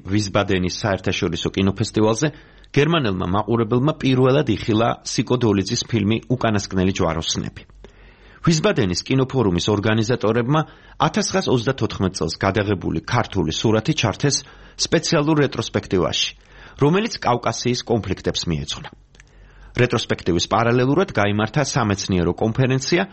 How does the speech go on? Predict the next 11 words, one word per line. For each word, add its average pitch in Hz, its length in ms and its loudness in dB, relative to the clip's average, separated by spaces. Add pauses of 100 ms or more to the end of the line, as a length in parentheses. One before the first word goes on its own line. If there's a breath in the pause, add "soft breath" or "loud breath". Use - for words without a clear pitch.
(400 loud breath)
რომლის 196 280 2
მონაწილეებმა, 120 800 2 (300)
დასავლეთის 101 640 0 (100)
ავტორიტეტულმა 110 920 0
კულტუროლოგებმა, 117 840 2 (380 loud breath)
ფილოსოფოსებმა, 110 840 0
სოციოლოგებმა 120 800 0 (480 loud breath)
უკანასკნელი 202 640 2
ჯვაროსნები 101 640 0
შეაფასეს 113 560 0
როგორც 104 300 0